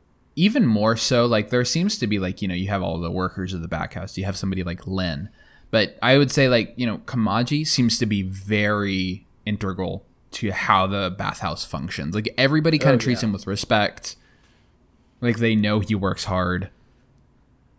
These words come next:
Speaker 1: You know, that's just, that's just what he's doing. Like, he's keeping everything running. And so I think he's the perfect one to have the train tickets.
Speaker 2: Yeah.
Speaker 1: So,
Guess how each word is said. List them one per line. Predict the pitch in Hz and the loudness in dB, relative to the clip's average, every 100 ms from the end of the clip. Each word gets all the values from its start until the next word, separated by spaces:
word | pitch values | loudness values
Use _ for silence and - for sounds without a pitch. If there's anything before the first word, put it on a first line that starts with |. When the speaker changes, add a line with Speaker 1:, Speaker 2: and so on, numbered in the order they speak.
| - | -2
Speaker 1:
You | 113 107 | 2 2
know, | 90 85 | 2 -2
that's | 92 98 | -4 -4
just, | - 107 - - | -2 -2 -4 -4
that's | 107 92 | -2 -2
just | 117 110 | -2 0
what | 101 107 | 2 2
he's | 98 | 2
doing. | 113 110 | 2 0
Like, | 95 | 0
he's | - 117 120 | 2 4 4
keeping | 113 117 113 101 | 4 2 4 2
everything | 92 92 95 - - | 0 0 -2 -4 -6
running. | - 85 64 57 | -4 -4 -6 -6
And | 76 | -4
so | 110 | -2
I | 98 | 0
think | 104 | -2
he's | 101 95 | -4 -4
the | 87 | -8
perfect | - 98 92 90 | -6 -6 -6 -8
one | 92 - | -8 -8
to | - | -10
have | - | -12
the | - | -12
train | - - - | -10 -10 -10
tickets. | - - - - - _ _ _ | -12 -12 -14 -16 -18 _ _ _
Speaker 2:
Yeah. | - - - _ _ _ _ _ _ _ _ - | -18 -18 -20 _ _ _ _ _ _ _ _ -6
Speaker 1:
So, | 131 214 202 123 95 107 | 0 6 8 8 6 0